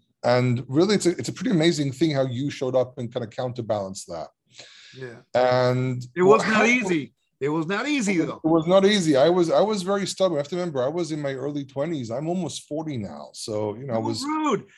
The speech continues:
Speaker 2: You were mean to me. Look at this face.
Speaker 1: Oh, uh, enough.
Speaker 2: You were mean
Speaker 1: Uh, you,
Speaker 2: to
Speaker 1: you have
Speaker 2: me.
Speaker 1: to stop whining about that. <laughs>
Speaker 2: You made it difficult at times because, again, you had a perception,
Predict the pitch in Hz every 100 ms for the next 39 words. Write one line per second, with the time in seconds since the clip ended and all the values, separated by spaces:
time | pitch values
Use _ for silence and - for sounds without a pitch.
0 | _ 220 285 269 254 339 - 233 180 135
1 | 101 - 247 302 320 - 208 208 208 214
2 | 220 247 320 - 262 214 262 285 262 277
3 | 359 370 247 190 170 175 151 123 107 95
4 | 87 _ _ - 196 196 208 214 202 208
5 | 185 - 175 - 151 - 160 - 165 _
6 | 160 _ _ _ _ _ - 226 277 269
7 | 202 247 240 240 208 196 175 170 170 _
8 | _ _ 208 208 196 196 220 190 170 180
9 | 190 180 170 151 185 180 170 139 143